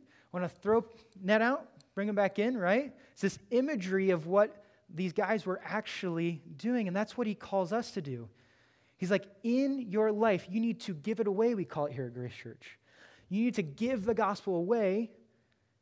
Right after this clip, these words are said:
and invite people to be a part of what's going on." In Second Corinthians five twenty, so it says, "We are therefore Christ's ambassadors, as though God were making his appeal through us.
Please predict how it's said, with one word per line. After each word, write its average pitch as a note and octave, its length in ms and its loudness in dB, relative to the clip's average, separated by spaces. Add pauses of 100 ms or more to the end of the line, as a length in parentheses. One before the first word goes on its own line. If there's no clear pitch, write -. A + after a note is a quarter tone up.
and G3+ 100 -2
invite G3+ 400 0
people G#3 560 -4 (120)
to - 80 -14
be F#3+ 100 0
a F#3 60 0
part A#3+ 340 -4
of D3+ 180 -6
what's D3+ 440 -6 (160)
going D3 520 -8 (260)
on." G#3+ 300 -6 (720)
In E3+ 140 -4
Second G#3+ 400 2
Corinthians F#3+ 440 -2
five F3 300 0
twenty, F3 380 -2 (1500)
so F3+ 120 -4
it F#3 100 0
says, E3 260 2
"We F3 220 0
are F#3 100 4
therefore F#3+ 540 2
Christ's - 640 -2 (180)
ambassadors, E3+ 800 -4 (440)
as D#3+ 140 -2
though F3 80 0
God E3 280 -2
were A3+ 80 -2
making G3 300 -4
his F3 120 -6
appeal F#3 420 -6
through F3 320 -4
us. - 420 -8